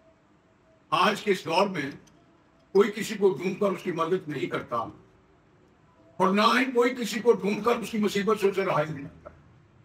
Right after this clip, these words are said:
جب تک کہ کوئی بھی شخص خود نہ پکارے کہ مجھے رہائی کی ضرورت ہے،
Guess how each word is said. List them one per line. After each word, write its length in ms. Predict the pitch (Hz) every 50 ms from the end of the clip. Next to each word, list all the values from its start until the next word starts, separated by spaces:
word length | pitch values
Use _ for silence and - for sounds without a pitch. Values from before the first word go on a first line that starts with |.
| _ _ _ _ _ _ _ _ _ _ _ _ _ _ _ _ _ _ _ _ _ _ _ _ 330 330 640 _ 640 _ _ _ _ _ _ _ _ _ _ _ _ _ _ _ _ _ _ _ _ _ _ _ _ _ _ _ _ _ _ _ _ _ _ _ _ _ _ _ _ _ _ _ _ _ _ _ _ _ _ _
جب 140 | - 220 226 - -
تک 240 | - 254 240 240 -
کہ 60 | 226 202 180 - -
کوئی 260 | 208 208 226 - 208
بھی 140 | 208 208 -
شخص 400 | - - 226 262 247 - - - - - _ _ _ _ _ _ _ _ _ _ _ _ _ _ _ _ _ _ _ _ _ _ _ _ _ _ _ _ _ - _
خود 220 | 220 269 302 262
نہ 220 | 285 269 269 - - 214
پکارے 560 | 202 - - 190 180 185 180 185 185 180 180 - - _ _ _ _ _
کہ 80 | - 202
مجھے 260 | 202 202 202 202 214 208
رہائی 380 | 208 190 - 160 160 185 196
کی 140 | 185 - 202
ضرورت 320 | - 196 190 196 196 -
ہے، 320 | 185 - 165 185 196 -